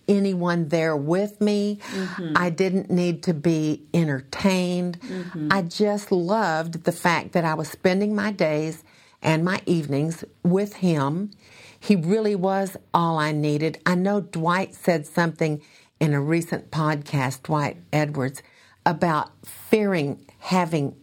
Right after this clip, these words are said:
Speaker 1: him to be all you need.
Speaker 2: Mm.
Speaker 1: And I thought that was a, such a profound statement because I did kind of fear, would that be enough?
Speaker 2: Ah.
Speaker 1: And I can tell you, it is.
Speaker 2: Jesus is enough.
Speaker 1: He is.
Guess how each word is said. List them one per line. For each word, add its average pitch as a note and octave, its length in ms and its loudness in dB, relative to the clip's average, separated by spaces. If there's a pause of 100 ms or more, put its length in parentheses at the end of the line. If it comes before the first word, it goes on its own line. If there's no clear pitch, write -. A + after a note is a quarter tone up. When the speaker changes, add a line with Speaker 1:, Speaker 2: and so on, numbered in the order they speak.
Speaker 1:
him D#3 400 0
to D3 140 -4
be D3 240 0
all D3+ 200 0
you D#3 200 -2
need. D3+ 520 -2 (140)
Speaker 2:
Mm. F3 320 -4 (640)
Speaker 1:
And E3 460 2 (180)
I E3+ 160 2
thought E3+ 360 -2
that G3 220 0
was F3 160 -2
a, D#3+ 80 0
such - 400 0
a F3+ 40 2
profound E3+ 760 -2
statement F3 580 -2
because D#3 480 0 (440)
I G3 80 2
did A#3+ 300 -2
kind F3 240 0
of D3 220 -2
fear, F3+ 500 2 (100)
would E3 300 0
that E3+ 300 0
be E3+ 140 2
enough? D3 760 -2
Speaker 2:
Ah. D3+ 500 -8
Speaker 1:
And E3+ 160 4
I D#3 80 0
can D3+ 160 -4
tell F3+ 200 -2
you, C3+ 260 -4 (160)
it C#3+ 180 0
is. D3 400 -4
Speaker 2:
Jesus D#3+ 460 -4
is E3 160 -2
enough. D3+ 560 0
Speaker 1:
He F3+ 240 2
is. C#3 300 -2